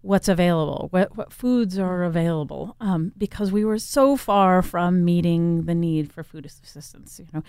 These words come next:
even today, we're, we're probably sixty percent there of, uh, meeting the need for, for all of the food assistance that's out there.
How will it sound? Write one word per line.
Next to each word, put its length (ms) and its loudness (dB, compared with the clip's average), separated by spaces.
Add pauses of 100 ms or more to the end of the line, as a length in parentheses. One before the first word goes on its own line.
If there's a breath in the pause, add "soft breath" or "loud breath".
(280 soft breath)
even 340 4
today, 420 -2
we're, 320 -4 (340 soft breath)
we're 140 -2
probably 680 -2 (640)
sixty 380 -8
percent 440 -10
there 300 -8
of, 200 -8
uh, 180 -12
meeting 420 2
the 100 -2
need 260 -2
for, 320 -10
for 300 -8
all 260 -4
of 200 -10
the 100 -12
food 220 -16
assistance 640 -16
that's 280 -8
out 260 -10
there. 260 -8